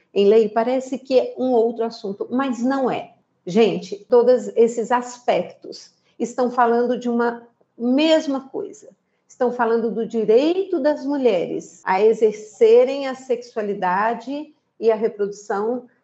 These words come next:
livre de discriminação, preconceitos e violência. Quando nós estamos numa maternidade atendendo uma mulher durante o seu parto, essa mulher, provavelmente, em cinquenta e cinco por cento delas,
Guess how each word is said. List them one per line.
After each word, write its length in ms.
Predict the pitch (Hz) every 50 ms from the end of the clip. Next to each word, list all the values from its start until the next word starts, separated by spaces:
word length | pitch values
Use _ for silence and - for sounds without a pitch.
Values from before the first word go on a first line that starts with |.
| _ -
livre 640 | 220 226 233 247 269 269 269 220 220 254 247 220
de 140 | 196 214 208
discriminação, 1120 | 175 202 220 202 - - - - 196 208 202 196 185 185 185 185 - - 196 185 190 190 190
preconceitos 960 | 190 - - 196 196 - - 190 190 185 - - 214 196 202 196 - 190 -
e 60 | 196
violência. 720 | 165 165 190 175 185 175 151 - - - - - - - _ _ _ _ _ _ _ _ _ _ _
Quando 300 | - 302 320 320 320 330
nós 240 | 302 311 311 285 -
estamos 520 | 269 - - - 277 277 294 285 269 226
numa 300 | 233 262 277 269 262 269
maternidade 920 | 254 247 254 254 247 254 - 233 226 233 233 220 185 202 196 196 180 185 214
atendendo 560 | 202 196 - 214 208 202 196 220 247 262 285
uma 120 | 277 277 277
mulher 460 | 277 277 277 240 220 202 196 196 196
durante 400 | 170 196 196 190 185 185 185 185
o 60 | 165
seu 220 | - - 175 156 151
parto, 520 | - - 196 185 170 - - - _ _ _ _
essa 320 | - 247 269 262 262 277
mulher, 680 | 247 226 214 196 196 202 208 208 202 196 - - - -
provavelmente, 1200 | - - - 269 247 262 247 214 196 220 196 196 208 214 226 220 214 214 - - 160 - - - _ _ _ -
em 160 | 220 233 240 233
cinquenta 520 | - 247 226 226 - 269 277 302 269 339
e 100 | 302 254
cinco 320 | - - 277 262 233 - 240
por 200 | - 302 339 -
cento 460 | - - 240 202 202 208 202 - 214
delas, 640 | 185 202 160 165 165 180 180 202 208 - - - _